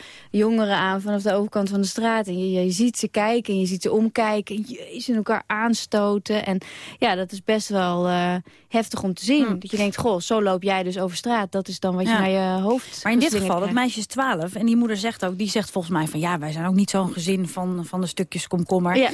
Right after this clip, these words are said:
Speaker 2: dan
Speaker 1: precies.
Speaker 2: zie je die moeder en een foto van de rest van de familie... allemaal behoorlijk dik.
Speaker 1: Ja.
Speaker 2: Heb je dan niet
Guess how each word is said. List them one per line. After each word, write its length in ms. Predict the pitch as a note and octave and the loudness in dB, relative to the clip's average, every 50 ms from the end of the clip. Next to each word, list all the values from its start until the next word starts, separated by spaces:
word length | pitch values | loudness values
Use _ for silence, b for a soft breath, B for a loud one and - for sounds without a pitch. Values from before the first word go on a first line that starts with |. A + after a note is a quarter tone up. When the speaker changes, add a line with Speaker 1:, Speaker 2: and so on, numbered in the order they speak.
| G3+ | -2
Speaker 2:
dan 80 | G#3 G#3+ | -8 -6
Speaker 1:
precies. 200 | - A3+ G#3 F#3 | -2 -2 0 0
Speaker 2:
zie 140 | G#3 A3+ G#3+ | 2 0 0
je 80 | G#3+ | 0
die 120 | G3 G3 G3+ | 0 2 2
moeder 320 | G#3 A3 A#3 G#3+ G#3 F3+ | 4 4 4 2 2 0
en 60 | E3 | 0
een 80 | F#3 E3+ | -2 -2
foto 320 | - - G#3 G#3 G3+ G3+ | 0 0 0 0 0 -2
van 140 | F3+ - G3 | -4 -2 -2
de 80 | F#3+ F#3 | 0 2
rest 180 | G3 A3 - | 0 0 0
van 100 | - G3+ | 0 -2
de 60 | F#3 | -2
familie... 340 | E3 D#3+ F3 F3 E3+ E3+ - _ | -2 -2 -2 0 0 -2 -2 _
allemaal 600 | - G3 F#3 E3+ E3 E3 E3 E3+ F#3+ G#3+ A3 - _ _ - - - | 0 0 2 2 2 2 2 2 2 2 0 -2 _ _ -20 -20 -14
behoorlijk 580 | F3 E3+ G3+ G#3+ G3+ G#3+ G#3 G3+ G3 F#3 E3+ | -6 -2 0 0 2 2 2 0 0 -2 -4
dik. 200 | D#3+ G3 A#3+ B3+ - - | -4 -4 -4 -4 -6 -2
Speaker 1:
Ja. 160 | - B3 B3+ - B B B B B B | 2 2 2 2 B B B B B B
Speaker 2:
Heb 160 | B B C4 - | B B -2 0
je 60 | D4+ | 2
dan 120 | C#4+ C4+ | 4 4
niet 320 | C#4 C#4 C4 B3 B3 A#3+ | 4 4 2 0 -4 -14